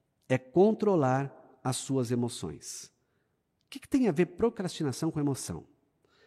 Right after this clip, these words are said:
Às vezes, a gente quer começar alguma coisa,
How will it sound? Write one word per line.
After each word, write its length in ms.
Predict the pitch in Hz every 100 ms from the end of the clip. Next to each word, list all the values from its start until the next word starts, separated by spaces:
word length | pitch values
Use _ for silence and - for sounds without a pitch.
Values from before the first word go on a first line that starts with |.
| _ -
Às 200 | 175 143
vezes, 760 | 208 196 104 87 - - - _ _ _ _ _ _ _ _ _ _ _ _ -
a 80 | 156
gente 200 | 220 -
quer 140 | 190
começar 380 | - 175 147 196
alguma 260 | 190 190
coisa, 480 | 180 127 123 120 117